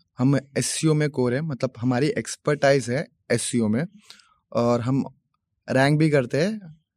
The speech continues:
Google पर हमारे टर्म, एसईओ टर्म्स के लिए, जो सर्विस के लिए होते हैं, वो सब चीज़ के लिए। और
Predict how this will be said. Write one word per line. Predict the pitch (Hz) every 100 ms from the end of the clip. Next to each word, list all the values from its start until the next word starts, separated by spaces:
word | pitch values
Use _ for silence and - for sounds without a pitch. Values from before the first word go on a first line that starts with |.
| _ _ _ _ 127
Google | 123 127
पर | 127 151
हमारे | 143 127 120 120 117
टर्म, | 117 - 120 113 -
एसईओ | 117 - 127
टर्म्स | 123 120 120
के | -
लिए, | 117 117
जो | 127 117
सर्विस | 123 110 113
के | -
लिए | 117
होते | 107 104
हैं, | 131
वो | 165 113
सब | 110 113
चीज़ | - 107 -
के | 113
लिए। | 113 165 - - _ _ _ _ _ _ _
और | - 117 117 117